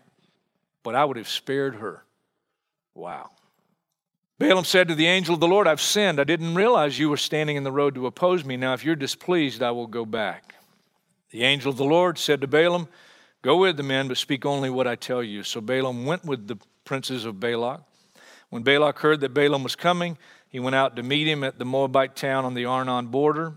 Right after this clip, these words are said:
at the edge of his territory. Balak said to Balaam, "Did I not send you an urgent summons? Why didn't you come to me? Am I really not able to reward you?" And Balaam says, "Well, I've come to you now. But can I say just anything?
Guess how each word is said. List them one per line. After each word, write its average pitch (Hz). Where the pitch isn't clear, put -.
at 123
the 120
edge 131
of 120
his 120
territory. 156
Balak 156
said 160
to 143
Balaam, 190
"Did 139
I 196
not 233
send 214
you 220
an 165
urgent 185
summons? 190
Why 165
didn't 202
you 220
come 247
to 220
me? 175
Am 180
I 196
really 220
not 220
able 220
to -
reward 185
you?" 262
And 123
Balaam 143
says, 139
"Well, 147
I've 135
come 156
to 139
you 139
now. 113
But 147
can 175
I 165
say 220
just 180
anything? 269